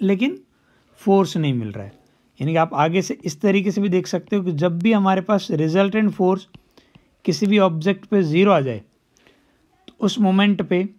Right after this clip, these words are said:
जो टॉर्क की कैलकुलेशन है, ये टॉर्क हमारे पास सेम रहेगा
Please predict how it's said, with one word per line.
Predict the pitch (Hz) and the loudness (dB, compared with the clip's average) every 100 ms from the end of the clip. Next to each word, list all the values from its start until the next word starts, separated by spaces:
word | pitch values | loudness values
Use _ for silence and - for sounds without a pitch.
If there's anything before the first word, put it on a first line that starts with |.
| _ _ _ _ _ _ _ _ _ _ | _ _ _ _ _ _ _ _ _ _
जो | 156 147 | -6 -4
टॉर्क | 151 185 208 | 0 2 2
की | 208 202 | -2 0
कैलकुलेशन | 202 185 208 202 196 202 | 0 2 0 0 0 0
है, | 214 233 _ _ _ _ 156 | -2 -4 _ _ _ _ -4
ये | 180 | -2
टॉर्क | 185 185 196 180 | 2 2 2 0
हमारे | 175 180 | 0 0
पास | 180 202 190 - _ _ - | 0 -2 -2 -10 _ _ -16
सेम | - 214 220 220 | -4 0 2 2
रहेगा | 202 190 185 226 | 2 2 0 -4